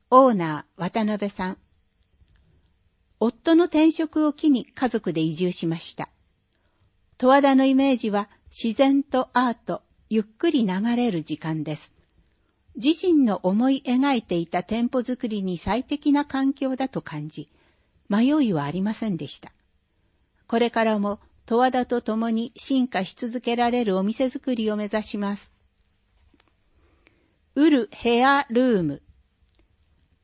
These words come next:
場所、東十一番町二十三の三十五。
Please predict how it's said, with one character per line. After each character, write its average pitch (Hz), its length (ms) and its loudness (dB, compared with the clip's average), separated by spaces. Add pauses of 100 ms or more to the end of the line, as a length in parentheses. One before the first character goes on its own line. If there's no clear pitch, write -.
(360)
場 208 140 -4
所、 202 260 -2 (180)
東 277 480 0
十 254 220 0
一 262 240 -4
番 254 260 0
町 156 380 -2 (100)
二 262 200 4
十 185 240 0
三 170 400 -4
の 160 180 -4
三 226 380 -2
十 139 280 -10
五。 - 160 -8